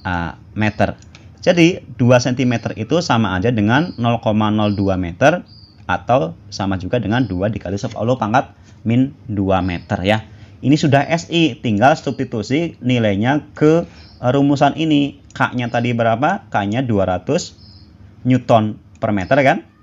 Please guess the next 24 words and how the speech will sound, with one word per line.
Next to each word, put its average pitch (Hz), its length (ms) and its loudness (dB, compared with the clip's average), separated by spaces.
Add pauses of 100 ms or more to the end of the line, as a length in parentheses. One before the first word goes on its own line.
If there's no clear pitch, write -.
(180)
Ya, 117 240 -10
dua 98 240 -8
ratus - 80 -16
newton 101 240 -8
per 98 80 -6
meter. 107 480 -2 (560)
Lalu, 127 480 2 (320)
eh, 117 600 4 (200)
si 117 400 -2
siapa 120 320 0
nih? 175 180 0
Eh, 104 380 -6
si - 160 -8
X-nya 127 480 0
atau 139 240 0
deformasi 110 480 -2
panjangnya 117 640 -2
adalah 113 400 0 (400)
dua 120 440 2 (120)
dikali 107 480 -4
sepuluh - 560 -4
pangkat 123 400 -2 (640)
min 107 240 0
dua 95 400 -2